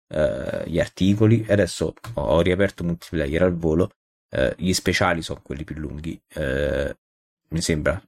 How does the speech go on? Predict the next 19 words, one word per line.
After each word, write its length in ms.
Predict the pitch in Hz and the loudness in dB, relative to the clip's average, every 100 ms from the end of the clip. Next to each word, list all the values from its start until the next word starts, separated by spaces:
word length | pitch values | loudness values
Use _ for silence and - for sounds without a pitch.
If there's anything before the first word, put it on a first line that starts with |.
| _ | _
per 120 | 85 | -4
come 160 | - 82 | 0 0
sono 160 | 82 87 | 2 0
divisi 360 | 87 90 87 | 2 2 0
c'è 120 | 73 82 | -4 -4
solo 220 | - 82 | -2 -2
spe-, 220 | - - | -4 -8
sì, 200 | - 95 | 0 0
forse 280 | 85 95 - | 2 0 0
c'è 120 | 82 | 0
il 100 | 85 | -2
provato, 480 | - 82 78 82 80 | 0 0 4 2 0
insomma, 240 | 85 - 82 | -4 -6 -2
però 180 | 92 | 0
di 160 | 90 82 | 0 0
cose 360 | 85 101 101 90 | 2 4 4 2
che 80 | 92 | 0
sono 300 | - 101 90 | 4 4 4
appunto 500 | - 101 - 98 | 2 0 4 2